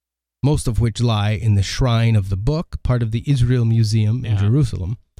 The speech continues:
Speaker 1: However, the report's findings raise grave questions about the post-two thousand two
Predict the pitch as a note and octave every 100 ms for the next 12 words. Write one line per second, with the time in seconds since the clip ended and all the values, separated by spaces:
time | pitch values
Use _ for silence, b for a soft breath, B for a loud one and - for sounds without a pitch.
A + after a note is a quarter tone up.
0 | b b B2+ E3 A#2 A#2 A#2+ A2+ D#3 C#3+
1 | - D3 D3 C#3 B2+ A#2 B2+ B2+ A#2 B2
2 | F3 A#3+ A3 - A#3+ - - A2 A2 A#2+
3 | B2 B2 G2+ _ _ _ - F#3+ E3+ -
4 | _ _ _ _ _ _ _ - - E3+
5 | D#3 C3+ B2+ A#2+ - D3 C3